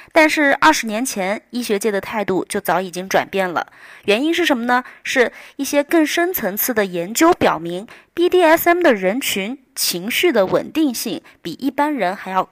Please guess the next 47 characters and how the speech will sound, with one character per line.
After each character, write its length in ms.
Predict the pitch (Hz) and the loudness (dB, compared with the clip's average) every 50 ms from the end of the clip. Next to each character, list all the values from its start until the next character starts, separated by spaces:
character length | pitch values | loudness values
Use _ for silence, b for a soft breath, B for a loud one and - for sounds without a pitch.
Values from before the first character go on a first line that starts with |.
| _ - | _ -10
普 160 | - - 330 | -6 -6 -4
遍 160 | - 226 226 | -4 -4 -4
的 80 | 208 233 | -4 -4
高 260 | - 277 285 320 339 | 0 2 4 4 2
一 100 | 302 208 | 0 -4
些， 300 | - - - - - - B B B B B | -6 -6 -6 -6 -6 -6 B B B B B
他 120 | - - 392 | -8 -8 -4
们 100 | 381 320 | 0 0
有 100 | 202 - | 0 0
更 240 | - 349 349 311 | 0 0 0 0
强 380 | 277 - - - 160 131 156 202 | 0 -2 -4 -4 -6 -8 -6 -4
的 160 | 233 269 240 | -4 -4 -4
主 240 | - - - 143 117 | -4 -8 -10 -12 -8
观 240 | - 170 220 294 311 | -4 -4 -4 -4 -4
幸 180 | - - 330 | -4 -4 -4
福 160 | 262 - - 147 | -4 -6 -8 -8
感， 220 | - 151 - - _ _ - | -6 -6 -6 -8 _ _ -16
他 100 | - 196 | -14 -14
们 100 | 190 185 | -12 -10
的 120 | 175 180 | -10 -10
性 260 | 185 - 277 269 220 | -8 -6 -6 -6 -6
格 220 | 175 180 175 170 180 | -6 -6 -4 -4 -4
更 260 | 180 - 254 233 247 | -4 -6 -6 -4 -2
外 240 | 285 311 285 240 208 | 0 0 0 -2 -4
向， 300 | - - 196 147 - B B B B B - | 0 0 0 0 0 B B B B B 2
更 100 | 381 359 | 2 2
容 180 | 285 262 294 | 4 2 0
易 80 | 302 277 | -2 -2
接 160 | 262 - 330 | -2 -2 -4
受 160 | 330 - 302 | -2 0 -2
新 240 | 262 - - 330 349 | -2 -2 -2 -2 -2
的 80 | 302 240 | -2 0
事 260 | - - - 381 302 | 0 0 0 0 0
物， 280 | 226 180 151 - - B B B B | 0 0 -2 -4 -4 B B B B
更 100 | - 294 | -2 -2
有 100 | 254 143 | 0 -2
责 220 | 123 - - 147 143 | -4 -4 -6 -6 -2
任 200 | 196 294 311 285 233 | 0 0 0 0 0
感， 200 | 180 - - - - - | -4 -4 -6 -8 -12 -8
而 100 | - 175 | -6 -6
且 160 | - - 175 | -4 -4 -8
不 220 | 170 _ - 156 160 | -8 _ -10 -12 -10
害 200 | - - 277 247 | -6 -4 -4 -4
怕 220 | - - 202 - | -4 -4 -8 -6
被 160 | - 226 220 | -6 -8 -8
拒 260 | - - - 339 262 | -8 -8 -4 -4 -4
绝。 300 | 185 - 147 139 - - | -4 -4 -6 -6 -6 -6